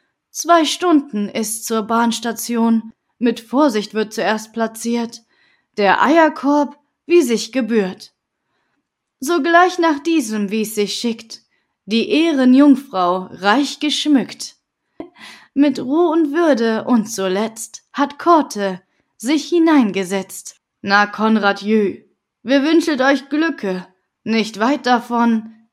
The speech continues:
ist eine Brücke. Es rutscht das Rad, herrje, schrumbum,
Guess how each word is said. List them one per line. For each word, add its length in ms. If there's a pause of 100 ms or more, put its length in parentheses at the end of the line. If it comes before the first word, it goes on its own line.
ist 200
eine 280
Brücke. 560 (920)
Es 260
rutscht 360
das 260
Rad, 420
herrje, 460
schrumbum, 800